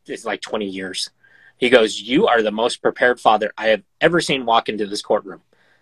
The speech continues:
He goes, "Do you know anybody here outside of your son, his mom, and her parents?" I said, "No." He goes, "Have you ever been here before?" I said, "Nope." He goes, "So you traveled all this way by yourself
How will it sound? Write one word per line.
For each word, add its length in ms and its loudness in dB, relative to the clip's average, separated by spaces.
He 100 4
goes, 240 4
"Do 160 -8
you 80 -2
know 260 -2
anybody 400 -2
here 320 -4
outside 380 -2
of 140 -6
your 140 -6
son, 460 -6
his 280 -6
mom, 260 0
and 80 -6
her 140 0
parents?" 540 -6
I 120 -6
said, 200 -6
"No." 280 -10
He 120 -6
goes, 480 4
"Have 260 2
you 140 0
ever 180 4
been 240 -2
here 220 0
before?" 500 4
I 100 4
said, 300 -2
"Nope." 360 -8
He 80 4
goes, 240 6
"So 380 4
you 240 -10
traveled 400 0
all 220 2
this 200 -10
way 260 -2
by 200 0
yourself 960 -6